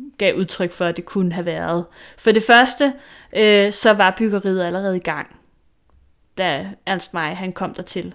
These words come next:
Fordi de lokale myndigheder, de kunne jo ikke rigtig vente på den her stjernearkitekt.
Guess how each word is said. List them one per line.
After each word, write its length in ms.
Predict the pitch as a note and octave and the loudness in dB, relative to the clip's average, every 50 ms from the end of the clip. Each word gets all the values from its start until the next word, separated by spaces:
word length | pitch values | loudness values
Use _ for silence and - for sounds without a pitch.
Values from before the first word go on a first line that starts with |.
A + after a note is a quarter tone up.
| _ _ _ | _ _ _
Fordi 400 | - - G#3 G3 G3+ G3 F3+ E3+ _ | -6 -6 -4 -2 -2 -4 -6 -6 _
de 100 | - G#3+ | -4 -2
lokale 420 | G3+ G#3+ G#3+ G#3+ - A3+ G#3+ A3 G#3 | -2 -2 -2 0 0 0 2 2 2
myndigheder, 440 | G#3 G3 F#3+ F3+ G3+ G3 F#3+ F#3+ F3+ | 0 0 0 -2 -2 -2 -2 -2 -2
de 100 | - F#3+ | -6 -10
kunne 200 | - - G3+ F#3+ | -8 -4 -2 0
jo 80 | F3 | 0
ikke 140 | E3+ E3 - | -2 -2 -6
rigtig 240 | F3+ F#3 - F#3 E3+ | -8 -6 -6 -6 -4
vente 260 | F3+ E3 D#3+ D#3+ F3+ | -4 -6 -4 -6 -10
på 100 | F3 - | -10 -8
den 160 | F3 F3 C#3 E3 | -8 -6 -6 -6
her 100 | F3 E3+ | -8 -8
stjernearkitekt. 1080 | E3+ - - E3 D3 D3 E3+ - - - E3+ - F3 - - - - _ - - - | -8 -6 -6 -6 -6 -6 -8 -8 -8 -10 -12 -12 -14 -14 -14 -16 -16 _ -20 -20 -20